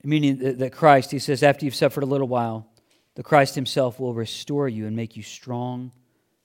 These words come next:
firm, and steadfast."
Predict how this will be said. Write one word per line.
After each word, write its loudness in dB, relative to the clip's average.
firm, -8
and -8
steadfast." -12